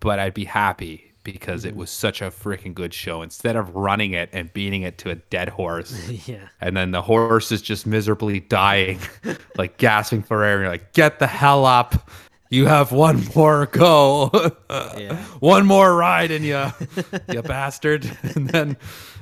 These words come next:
Speaker 1: and then, like, like, I, I respect that more. Like, I'd sad to see them end because, again, their music is so, like, it's, it's awesome. Their
Speaker 2: Yeah.
Speaker 1: whole catalog is amazing. But, but, but if they do go, I'd,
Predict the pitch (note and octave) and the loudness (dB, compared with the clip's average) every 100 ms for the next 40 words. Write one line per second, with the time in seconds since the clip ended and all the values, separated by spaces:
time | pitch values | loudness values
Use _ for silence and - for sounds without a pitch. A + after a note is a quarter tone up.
0 | - B2 B2+ B2+ B2+ A2+ A#2+ A2+ A#2+ A#2 | -6 -4 0 0 -2 2 0 0 -2 -2
1 | A2+ A#2+ A#2 A#2+ A#2+ G#2+ A#2+ A2 - A#2 | 0 -4 0 0 0 -2 -6 -4 -4 -2
2 | A2+ G2 G2 F2+ E2+ E2+ F#2+ - A2+ G#2+ | -4 -4 -8 -10 -10 -6 -6 -4 0 0
3 | G#2 - A2+ G2 G2 G2 F#2+ C3+ - G#2 | 0 -8 -6 -6 -10 -10 -8 -8 -12 -20
4 | _ G2+ G#2 F2+ - - F#2+ F#2+ F2 E2+ | _ -12 -10 -12 -14 -14 -10 -8 -8 -8
5 | E2+ E2+ G2+ G2+ F#2+ - - - G2+ F#2+ | -12 -8 -6 -4 -6 -10 -12 -10 -8 -6
6 | F2+ _ _ _ _ _ F#2+ F2 - - | -8 _ _ _ _ _ -18 -18 -18 -16
7 | F#2 - - G#2 G#2 F#2 F#2 - D#2+ _ | -16 -18 -16 -12 -4 -4 -4 -8 -14 _
8 | _ _ _ _ - G2+ G#2+ G#2+ - G#2 | _ _ _ _ -10 -6 -4 -6 -2 -2
9 | G2 F#2+ F2+ F2 F2 E2+ E2 E2 E2+ E2 | -2 -4 -4 -6 -10 -12 -12 -12 -16 -16
10 | _ _ _ _ G#2 E2+ - - _ _ | _ _ _ _ -4 -4 -6 -16 _ _
11 | - F#2+ C#2+ - _ _ _ _ B2+ A#2+ | -12 -12 -12 -20 _ _ _ _ 0 0
12 | - - _ - _ _ - - G2+ G#2+ | -4 -12 _ -20 _ _ -16 -12 -8 -8
13 | E2+ F#2 E2 D#2+ | -6 -8 -6 -10